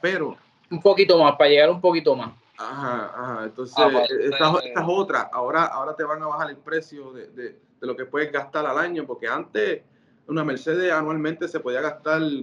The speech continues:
Speaker 1: cuatrocientos, quinientos millones de, en, en, en el, en el año entero, ¿me entiendes? Ahora no, ahora tienen que ser por ciento cuarenta y cinco, algo así,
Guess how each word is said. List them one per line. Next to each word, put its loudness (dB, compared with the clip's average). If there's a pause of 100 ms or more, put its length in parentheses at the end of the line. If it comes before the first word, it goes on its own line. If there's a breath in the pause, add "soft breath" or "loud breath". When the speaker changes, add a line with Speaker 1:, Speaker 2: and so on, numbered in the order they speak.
(100)
Speaker 1:
cuatrocientos, -6
quinientos -4
millones -2
de, -6
en, -18
en, -18 (220)
en -6
el, -6
en -4
el 2
año 6
entero, 2
¿me -4
entiendes? -4
Ahora 0
no, 2
ahora -2
tienen -4
que -12
ser -12
por -4
ciento -14
cuarenta -8
y -16
cinco, -10
algo -4
así, -12